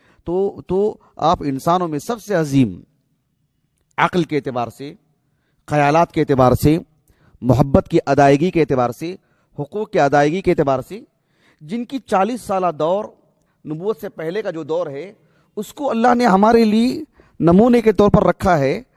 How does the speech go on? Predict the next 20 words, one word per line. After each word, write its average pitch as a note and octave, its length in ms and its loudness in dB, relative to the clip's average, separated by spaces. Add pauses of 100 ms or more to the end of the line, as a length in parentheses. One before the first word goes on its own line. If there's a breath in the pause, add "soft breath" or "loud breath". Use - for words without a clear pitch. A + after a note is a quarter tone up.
(240 soft breath)
تو G#3 80 -6
پھر A#3 120 -2
وہ A3+ 180 2
چالیس G3+ 380 -2
سال G3 240 0
کے F#3 140 -6
بعد E3 160 0
کا F3+ 120 -6
تیئیس E3+ 340 -2
سالہ E3 160 0
نبوت E3 360 -6
والا E3 180 0
دور D#3 120 2
کتنا D3+ 280 -2
عظیم C3+ 180 0
الشان B2 240 -8
ہوگا، A2+ 160 -18
اندازہ G#2+ 260 -20
لگائیے۔ F#2+ 360 -20 (1160)
اللہ C4 180 -4